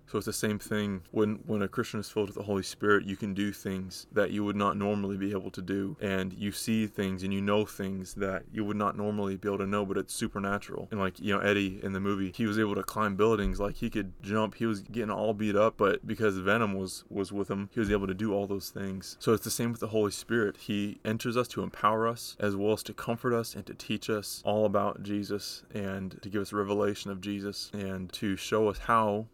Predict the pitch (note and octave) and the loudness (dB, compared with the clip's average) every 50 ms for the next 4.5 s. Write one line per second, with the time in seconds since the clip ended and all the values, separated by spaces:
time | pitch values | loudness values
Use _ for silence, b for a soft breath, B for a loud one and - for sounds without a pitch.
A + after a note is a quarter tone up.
0 | _ _ - G#2 G2+ G2+ G#2 G2+ - - G#2+ G2 G2 G#2 A#2+ B2 F#2+ F#2 F2 F#2+ | _ _ -6 -2 -2 -2 -2 -4 -6 -4 -4 -2 0 2 0 0 0 -2 -4 -4
1 | - - F#2 F2 F2 - - - - - B2 A2+ G#2 G#2+ A2+ - - A#2 B2+ C3 | -4 -6 -10 -12 -12 -12 -12 -8 -4 0 0 0 2 0 -2 0 2 2 2 2
2 | C3+ C3 - - A2+ - - - A2+ A2+ G#2 G2 F#2+ G#2+ A2 A2 G#2+ G#2 G#2 G2+ | 2 0 -2 -8 -10 -6 0 2 4 4 4 2 0 0 0 2 2 2 2 0
3 | G2+ F#2+ F#2+ G2 F#2+ F#2+ F#2+ F#2+ - - - E3+ D3+ - - A#2+ A2+ G#2+ G2+ - | 0 0 0 0 0 0 -2 -4 -8 -12 -10 -10 -10 -4 0 0 0 0 0 0
4 | - A#2+ A2+ G#2+ G2 F#2+ F#2+ F#2+ F#2+ F#2+ | 2 4 4 4 4 4 2 2 0 -2